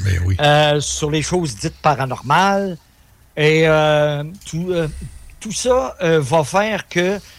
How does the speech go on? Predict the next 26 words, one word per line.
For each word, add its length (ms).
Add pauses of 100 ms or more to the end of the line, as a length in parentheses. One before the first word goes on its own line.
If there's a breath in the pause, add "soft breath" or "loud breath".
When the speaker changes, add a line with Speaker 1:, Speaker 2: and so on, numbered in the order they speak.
(360 loud breath)
Speaker 2:
j'ai 480
acquis 560 (640)
la 680
certitude, 840
pas 180
la 140
quasi-certitude, 1000
mais 140
la 160
certitude 640
que 120
ce 120
qui 80
m'est 200
arrivé, 520 (420 soft breath)
c'est 320
vrai. 320 (240)
Parce 200
que 160 (140)
que-, 80 (320)
quelques 220
jours 340
ou 60
quelques 240
semaines 380
a-, 160